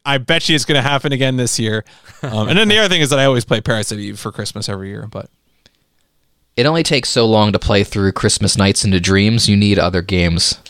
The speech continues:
Speaker 2: on top of that.
Speaker 1: There's, you know, Christmas shows up in some other mecha mu-, I think there is Christmas in a part of Metal Wolf Chaos, so.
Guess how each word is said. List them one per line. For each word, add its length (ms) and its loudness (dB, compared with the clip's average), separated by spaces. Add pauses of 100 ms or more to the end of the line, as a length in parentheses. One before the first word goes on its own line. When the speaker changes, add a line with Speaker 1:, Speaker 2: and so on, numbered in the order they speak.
(640)
Speaker 2:
on 120 -6
top 240 -2
of 100 -10
that. 220 -8 (2000)
Speaker 1:
There's, 300 -2
you 80 -2
know, 100 0
Christmas 320 -2
shows 280 2
up 200 0
in 80 -2
some 200 -2
other 180 0
mecha 260 -6
mu-, 160 -6
I 120 0
think 180 -2
there 160 0
is 160 -4
Christmas 480 -4
in 100 -2
a 60 -6
part 300 0
of 100 -6
Metal 240 -2
Wolf 160 -4
Chaos, 560 -4
so. 480 -4